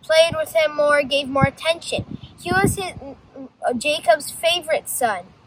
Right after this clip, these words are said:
And then that caused the other brothers to be jealous.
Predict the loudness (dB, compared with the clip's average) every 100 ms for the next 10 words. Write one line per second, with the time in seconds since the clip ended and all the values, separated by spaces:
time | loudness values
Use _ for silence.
0 | _ _ _ _ -2 4 6 6 4 4
1 | 8 8 6 0 8 10 10 6 2 -10
2 | -16 -20 -20 -20 -2 4 6 4 2 2
3 | 2 2 0 -8 -6 -4 0 2 6 6
4 | 4 0 -6 -12